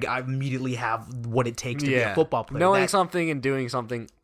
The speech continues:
Speaker 1: totally
Speaker 2: different things,
Speaker 1: two
Speaker 2: yeah.
Speaker 1: different things. So, okay, that's a good thing to point out. But, um,
Speaker 2: So that's my five.
Speaker 1: yeah, those are,
Speaker 2: So
Speaker 1: uh,
Speaker 2: is
Speaker 1: what did you,
Speaker 2: that
Speaker 1: what you said, uh,
Speaker 2: it was econ, finance,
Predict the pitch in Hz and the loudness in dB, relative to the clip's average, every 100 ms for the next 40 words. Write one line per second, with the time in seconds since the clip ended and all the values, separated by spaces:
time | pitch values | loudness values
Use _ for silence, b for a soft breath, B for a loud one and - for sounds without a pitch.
0 | - - 202 214 196 160 139 120 110 104 | -12 -8 0 4 4 2 0 -2 -4 -12
1 | 98 - 202 151 120 101 107 156 131 120 | -10 -4 -2 -2 -6 -10 -4 0 0 -2
2 | b b b b b 196 185 113 131 165 | b b b b b 4 4 -4 -4 -2
3 | 202 196 165 156 135 135 131 113 - _ | 0 0 0 0 -4 -6 -6 -8 -12 _
4 | - 127 127 117 107 185 208 269 - 170 | -6 -2 -2 -2 -4 0 4 2 2 -2
5 | 185 117 101 98 - _ 185 190 165 170 | -2 -2 -4 -4 -12 _ 2 2 2 -2
6 | 156 131 139 127 113 127 147 135 131 165 | -4 -2 0 2 0 0 2 2 2 2
7 | 147 156 143 131 131 131 120 110 - 160 | 0 0 2 2 0 -2 -4 -8 -8 -6
8 | 147 156 147 143 127 - 127 127 127 123 | -2 0 0 0 -4 -2 0 0 -2 -4
9 | 123 | -6